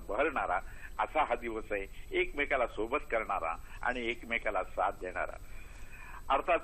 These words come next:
समाजामध्ये ज्या भगिनी असतात त्यांना सुद्धा आपण संरक्षण द्यायला पाहिजे, त्यांच्याकडे सुद्धा लक्ष द्यायला पाहिजे.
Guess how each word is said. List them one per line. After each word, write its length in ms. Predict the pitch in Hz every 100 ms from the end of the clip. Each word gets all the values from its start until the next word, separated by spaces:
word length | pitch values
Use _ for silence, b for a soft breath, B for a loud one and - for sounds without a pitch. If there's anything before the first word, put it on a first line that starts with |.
| -
समाजामध्ये 640 | 127 135 185 202 202 202
ज्या 120 | 196 190
भगिनी 360 | 120 147 185
असतात 360 | 156 - 104 98 - -
त्यांना 320 | 113 123 175
सुद्धा 720 | - 110 107 104 131 101 92 -
आपण 300 | 107 - 120
संरक्षण 580 | 117 110 110 156 - 147
द्यायला 240 | 127 107 104
पाहिजे, 360 | 104 95 98 -
त्यांच्याकडे 680 | 110 107 - 175 170 110 127
सुद्धा 280 | - - 110
लक्ष 280 | 98 - 117
द्यायला 240 | 101 90 101
पाहिजे. 340 | 98 104 127